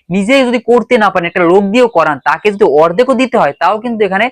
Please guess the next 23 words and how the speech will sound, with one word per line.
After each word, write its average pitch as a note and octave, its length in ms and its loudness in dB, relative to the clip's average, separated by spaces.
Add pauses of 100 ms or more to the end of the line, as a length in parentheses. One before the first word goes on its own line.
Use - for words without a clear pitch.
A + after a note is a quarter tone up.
(260)
ভালো F#3+ 200 0
পরিমাণে G3 260 -2
একটা F3 160 -6
প্রফিট F3 220 -4
মানুষ E3+ 200 -4
করতেছে, G3 440 -4
করা F3+ 240 0
সম্ভব D#3+ 380 -2
চাইলে। A#2+ 200 -2
যাই D#3+ 140 -6
হোক, G3 120 -6
সবাই D3 140 -2
ভালো C#3 160 0
থাকবেন, D#3+ 260 -8
সুস্থ - 260 -20
থাকবেন। F#3+ 300 -2 (340)
যদি G#3 260 0
এই A3 60 0
ভিডিওটা F3 320 2
ভালো D#3 200 0
লাগে, C#3+ 200 -2 (280)
অবশ্যই F3+ 240 -4
এটা E3+ 120 -2